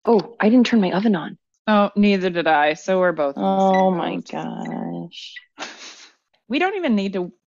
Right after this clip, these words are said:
Speaker 2: like, wait for the oven to preheat to put our seeds
Speaker 1: Oh,
Speaker 2: in,
Speaker 1: 'cause
Speaker 2: they're
Speaker 1: they're
Speaker 2: just
Speaker 1: just toasting.
Speaker 2: drying. Yeah.
Speaker 1: Okay. Yeah. Let me
Speaker 2: Like
Speaker 1: just move 'em from the paper towels over.
Speaker 2: But I like your idea also of, like, rubbing them after you toast them. Is that, was that in the recipe and I missed it?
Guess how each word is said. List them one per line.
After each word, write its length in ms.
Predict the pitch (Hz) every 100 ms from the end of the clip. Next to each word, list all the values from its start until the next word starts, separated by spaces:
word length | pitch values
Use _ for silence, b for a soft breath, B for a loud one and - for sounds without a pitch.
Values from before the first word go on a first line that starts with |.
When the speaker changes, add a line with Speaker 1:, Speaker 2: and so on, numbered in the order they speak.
| _ -
Speaker 2:
like, 220 | 147 135 _ _ _ _ -
wait 340 | 160 165 -
for 80 | 160
the 200 | 139 -
oven 260 | 151 151
to 60 | 143
preheat 440 | - 120 139 113
to 80 | -
put 140 | - 147
our 180 | 117 - _ _
seeds 300 | - 143 143
Speaker 1:
Oh, 140 | 151 131
Speaker 2:
in, 60 |
Speaker 1:
'cause 220 | - 180 160
Speaker 2:
they're 100 | 147
Speaker 1:
they're 60 |
Speaker 2:
just 260 | 151 208 -
Speaker 1:
just 0 |
toasting. 100 | 277 -
Speaker 2:
drying. 580 | 185 123 80 78 85 185 _
Yeah. 240 | 190 165 156
Speaker 1:
Okay. 320 | 120 113 202 185 _ _
Yeah. 280 | 165 131 127 - _ _
Let 120 | 143
me 80 | 165
Speaker 2:
Like 60 | 165
Speaker 1:
just 340 | 151 - - - - _
move 280 | - 165 160
'em 180 | 156 165
from 300 | - - 247
the 100 | -
paper 320 | - 190 -
towels 480 | - - - - -
over. 420 | - 226 - 208 202 _ _ _ -
Speaker 2:
But 100 | 185
I 100 | 190
like 240 | 208 240
your 140 | 254 208
idea 380 | 190 185 185 151
also 380 | 175 - 180
of, 120 | 170 160
like, 200 | 147 -
rubbing 400 | 156 156 170 180
them 160 | 175 156
after 420 | 147 156 - 170
you 180 | 165 139
toast 400 | - 151 170 -
them. 240 | 220 240
Is 140 | 190 -
that, 240 | 185 190 -
was 120 | 185
that 200 | 185 196
in 40 |
the 120 | 220 180
recipe 440 | 175 214 202 220
and 100 | 190
I 100 | 160
missed 280 | 156 190 -
it? 140 | 294